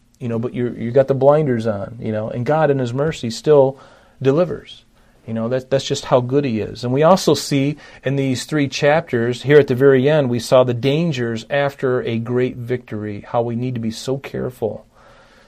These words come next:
so careful when we have a victory, to not allow it to go to our head. Certainly spiritual pride, the enemy loves that when we're, when we are thinking that we are something because of what God has done.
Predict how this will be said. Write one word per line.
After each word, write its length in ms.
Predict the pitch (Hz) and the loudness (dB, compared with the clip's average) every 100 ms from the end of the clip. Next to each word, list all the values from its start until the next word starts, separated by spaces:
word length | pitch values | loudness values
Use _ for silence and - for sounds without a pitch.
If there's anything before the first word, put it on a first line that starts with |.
| _ _ - | _ _ -8
so 280 | - 160 | 0 0
careful 480 | 160 - 117 110 110 | 0 -2 -2 -2 -4
when 120 | 110 | -4
we 100 | 110 | -6
have 240 | 104 110 104 | -6 -8 -8
a 40 | |
victory, 600 | 101 107 - 98 98 107 _ _ _ _ _ _ - | -8 -10 -10 -12 -12 -14 _ _ _ _ _ _ -10
to 120 | 113 | -4
not 240 | 117 123 117 | -2 -2 0
allow 340 | 113 117 113 | 0 0 0
it 140 | 107 | -2
to 80 | 110 | -6
go 180 | 110 113 | -6 -4
to 140 | 107 | -2
our 100 | 104 | -6
head. 380 | 101 110 101 95 | -6 -6 -6 -8
Certainly 400 | - 123 - 107 | -6 -6 -6 -8
spiritual 520 | - - 120 113 117 | -8 -4 -4 -4 -8
pride, 420 | 104 - 113 110 107 | -6 -2 0 0 -2
the 120 | 104 | -6
enemy 320 | 123 120 110 | -4 -4 -4
loves 460 | 107 113 117 107 95 | -2 0 -2 -4 -8
that 280 | 95 85 | -10 -10
when 180 | 110 104 | -10 -8
we're, 200 | 104 98 - - | -8 -10 -16 -10
when 120 | 113 | -6
we 140 | 110 113 | -2 -2
are 120 | 104 | -4
thinking 520 | - 139 131 127 117 | -2 -4 -2 -4 -2
that 160 | 110 107 | -2 -2
we 160 | 113 | -4
are 120 | 107 104 | -4 -4
something 560 | - 123 120 120 104 | -6 -6 -6 -8 -8
because 340 | 101 - 107 107 | -8 -6 -6 -6
of 100 | 104 | -8
what 160 | 104 | -8
God 240 | 107 104 101 | -8 -8 -8
has 140 | 98 | -10
done. 400 | 110 101 98 | -10 -10 -12